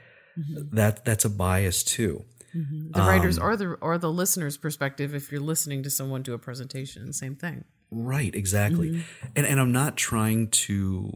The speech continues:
Speaker 2: bring people <laughs> down or anything like that.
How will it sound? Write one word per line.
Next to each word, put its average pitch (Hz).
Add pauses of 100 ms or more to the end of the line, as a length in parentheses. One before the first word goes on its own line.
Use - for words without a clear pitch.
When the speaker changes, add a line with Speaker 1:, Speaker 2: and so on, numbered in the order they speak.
(240)
Speaker 2:
bring 107
people 104
<laughs> 98
down 98
or 104
anything -
like -
that. -